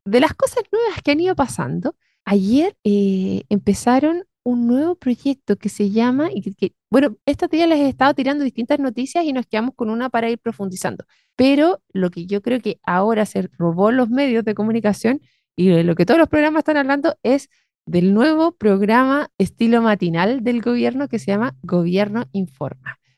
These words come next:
que el día de ayer se, mm, estrenó como eso de las once de la mañana y salía la ministra Toá junto al subsecretario Monsalve, el subdere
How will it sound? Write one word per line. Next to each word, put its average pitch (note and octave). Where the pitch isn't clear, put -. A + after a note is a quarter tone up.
que F#3
el F3
día G3
de F#3+
ayer F#3
se, F3+
mm, D#3+
estrenó F#3
como F#3+
eso G3
de G3
las D#3+
once G3+
de G3+
la G3
mañana F#3
y B3+
salía G#3+
la G3
ministra F#3
Toá G#3+
junto G#3
al F3
subsecretario F3
Monsalve, A#3
el G3
subdere G3